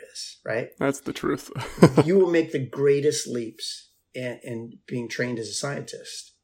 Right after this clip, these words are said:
Speaker 1: from your failures. So if we, as advisors or faculty, told you what to do every time, you, you would not learn nearly as much.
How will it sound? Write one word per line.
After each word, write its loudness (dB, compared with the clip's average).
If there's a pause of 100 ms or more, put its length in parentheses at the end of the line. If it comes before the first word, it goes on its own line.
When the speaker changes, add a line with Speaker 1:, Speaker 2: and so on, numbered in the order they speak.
(240)
Speaker 1:
from -6
your -2
failures. -4
So 0
if -8
we, 0 (520)
as 0
advisors -2
or -2
faculty, -6 (140)
told 0
you -4
what -4
to -12
do -4
every -4
time, -12 (1160)
you, -4
you -6
would -2
not -8
learn -8
nearly -10
as -12
much. -20